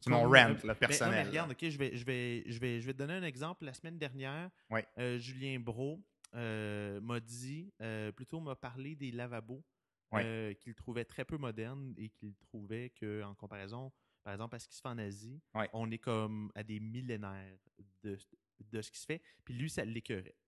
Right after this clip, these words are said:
Speaker 2: Ok ?
Speaker 1: Ok.
Speaker 2: V'là, v'là
Speaker 1: Ok.
Speaker 2: deux semaines, j'ai eu Vincent Gelozo, euh, qui m'a parlé, euh, euh, des préjugés à l'égard, euh, à l'égard, par exemple, des immigrants musulmans. Puis lui, puis lui, ça le, ça lui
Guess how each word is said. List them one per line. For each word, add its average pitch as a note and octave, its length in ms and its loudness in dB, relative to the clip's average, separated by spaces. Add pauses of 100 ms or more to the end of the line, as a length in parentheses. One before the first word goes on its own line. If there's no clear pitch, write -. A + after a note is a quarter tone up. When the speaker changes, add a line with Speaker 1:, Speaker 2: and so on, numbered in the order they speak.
(140)
Speaker 2:
Ok ? G2 140 -12
Speaker 1:
Ok. C3 140 0 (180)
Speaker 2:
V'là, B2 340 0
v'là A#2 260 -4
Speaker 1:
Ok. A#2+ 60 -4
Speaker 2:
deux A#2+ 80 4
semaines, F#3 220 -4
j'ai C#3+ 80 -4
eu - 20 -4
Vincent C3 300 -6
Gelozo, B2+ 560 -4 (340)
euh, G#2+ 240 -2
qui - 180 -12
m'a A2 120 -2
parlé, A#2+ 680 -4
euh, G2 640 -4
euh, G2 180 -4
des G2+ 140 -6
préjugés A#2+ 520 -6
à B2 60 -6
l'égard, A2 600 -6 (480)
euh, G2+ 260 -2
à G#2+ 60 -8
l'égard, G#2+ 400 -6
par A2 100 -6
exemple, G2+ 320 -8
des G#2 180 -8
immigrants G#2 300 -8
musulmans. G2 360 -12 (420)
Puis - 120 -16
lui, A2 280 -2
puis A2+ 160 -12
lui, G#2 180 -8
ça A#2 160 -6
le, G2 280 -4
ça - 140 -10
lui G2 280 -8